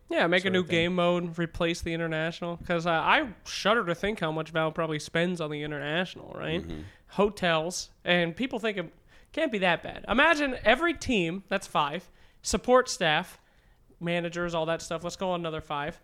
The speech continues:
Speaker 1: Family.
Speaker 2: They do family too, yeah.
Speaker 1: They do family
Speaker 3: Mm-hmm.
Speaker 1: for all players.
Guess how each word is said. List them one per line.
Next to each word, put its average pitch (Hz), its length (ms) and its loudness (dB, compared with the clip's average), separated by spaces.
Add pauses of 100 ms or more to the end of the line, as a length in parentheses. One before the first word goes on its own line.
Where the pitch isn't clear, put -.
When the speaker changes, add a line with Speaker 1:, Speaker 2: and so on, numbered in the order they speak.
(360)
Speaker 1:
Family. 208 560 2
Speaker 2:
They 131 180 4
do 131 100 4
family 117 400 2
too, 117 200 -2
yeah. 113 160 2
Speaker 1:
They 110 100 4
do 107 140 -2
family 202 380 0
Speaker 3:
Mm-hmm. - 40 -4
Speaker 1:
for 185 140 -2
all 202 340 8
players. 220 640 0